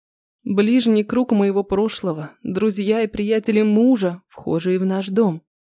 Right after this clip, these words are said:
И я ловлю пару кивков от мужчин, которые узнают меня и округляют глаза, удивляясь, что жизнь нас снова столкнула на одном месте. Том же месте. Интересно,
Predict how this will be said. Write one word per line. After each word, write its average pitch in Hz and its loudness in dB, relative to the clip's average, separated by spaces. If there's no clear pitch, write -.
И 180 -4
я 165 -2
ловлю 170 -2
пару 165 -4
кивков - -6
от 165 -6
мужчин, 170 -4
которые 208 -2
узнают 190 -2
меня 196 0
и 208 -4
округляют 202 0
глаза, 196 -2
удивляясь, 196 -2
что 180 -6
жизнь 226 0
нас 190 -2
снова 208 -2
столкнула 208 -2
на 208 0
одном 196 0
месте. 220 0
Том 196 0
же 151 -6
месте. 147 -12
Интересно, 202 0